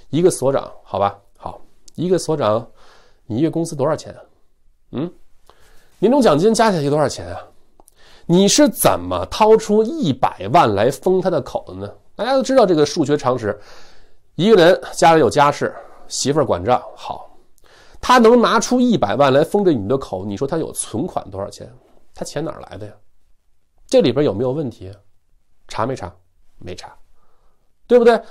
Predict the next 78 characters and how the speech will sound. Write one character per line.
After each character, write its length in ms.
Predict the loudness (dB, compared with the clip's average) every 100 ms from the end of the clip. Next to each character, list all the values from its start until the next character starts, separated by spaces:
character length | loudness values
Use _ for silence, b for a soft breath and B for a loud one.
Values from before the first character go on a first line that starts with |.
| B
啊？ 220 | 2 2 B
而 140 | 4 6
且 180 | 6
这 240 | 4 4 4
九 300 | 4 0 2
个 80 | 2
人， 180 | 2
你 80 | 2
们 120 | -2
作 100 | -2
为 80 | -2
人 180 | 0 -2
民 200 | -2 -4
公 240 | -4 -6
仆， 280 | -6 -8 -10 -10 _ _ b b
管 280 | 2 2 2
不 80 |
住 140 | 2 2
自 200 | 2 -6
己 80 | -6
的 80 |
裤 160 | -8 -4
腰 120 | 0
带， 220 | 0 -2 -6 -20 _ _ _ -14 0
该 180 | 0
不 60 | 2
该 120 | -2
受 160 | -4 -8
罚 220 | -8 -12
呀？ 60 | -14 -20 _ _ _ _ _ -6
为 120 | 2 2
什 120 | 2
么 80 | 2
没 80 |
有 100 | 2
相 180 | 2 0
关 120 | 0
的 80 | -2
报 180 | 0 0
道 140 | -2
出 160 | -6 -10
来 80 | -10
呢？ 100 | -12 _ -20 b
网 240 | 2 6
友 160 | 6 4
关 240 | 4 2
心 80 | 4
就 80 | 2
关 100 | 0
心 80 | 0
在 60 |
这 100 | 2
儿 100 | 2
了， 100 | 2
就 100 | 0
是 80 | 0 B
你 140 | 4 6
老 440 | 8 6 2 -2
说 340 | -2 2 6 6
是 140 | 6
这 160 | 4 4
女 420 | 2 2 2 0
子 300 | -2 -6 -8
怎 120 | -8
么 80 | -8
怎 80 | -6
么 80 |
样， 120 | -4 -2
老 120 | 0
说 120 | 2
这 100 | 2
女 180 | 2 2
的 100 | 2
怎 100 | 0
么 80 | -2
怎 20 |
么 60 |
样， 140 | -4